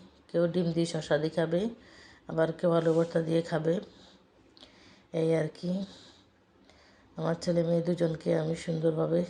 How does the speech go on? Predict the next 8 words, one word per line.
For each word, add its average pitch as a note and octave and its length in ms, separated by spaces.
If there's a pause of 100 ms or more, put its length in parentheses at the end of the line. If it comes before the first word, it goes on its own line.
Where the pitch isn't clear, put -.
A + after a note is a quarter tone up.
(720)
সাজিয়ে E3 420
দিতেছি, E3 400 (3500)
রেডি E3+ 260
করে E3+ 140 (100)
দিতেছি E3 380
ওদের E3 240 (500)
এগুলা, D#3+ 360
ফুচকাগুলা E3 580